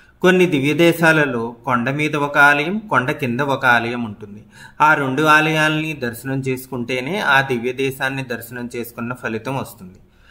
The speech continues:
అలాగే కొన్ని ఆలయాల్లో వేరువేరు గర్భాలయాలలో పెరుమాళ్ మూర్తులు ఉంటాయి. అన్ని మూర్తుల్ని మనం దర్శనం చేసుకోవాలి. అలాగే కొన్ని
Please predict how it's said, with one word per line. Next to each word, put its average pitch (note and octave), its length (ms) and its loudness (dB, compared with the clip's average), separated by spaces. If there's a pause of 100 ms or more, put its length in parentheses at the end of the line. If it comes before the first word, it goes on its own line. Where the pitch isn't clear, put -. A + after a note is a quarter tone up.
(200)
అలాగే D3+ 460 4 (400)
కొన్ని D#3+ 260 4
ఆలయాల్లో C3+ 800 4 (320)
వేరువేరు F3+ 720 6
గర్భాలయాలలో C#3 1000 2 (680)
పెరుమాళ్ D3 400 4
మూర్తులు C3 420 -2
ఉంటాయి. A#2 400 -4 (220)
అన్ని C3 240 -2
మూర్తుల్ని D#3 580 0
మనం D3+ 340 -2
దర్శనం C3 380 -4 (100)
చేసుకోవాలి. G#2+ 540 -8 (480)
అలాగే F3 400 4
కొన్ని D#3 380 0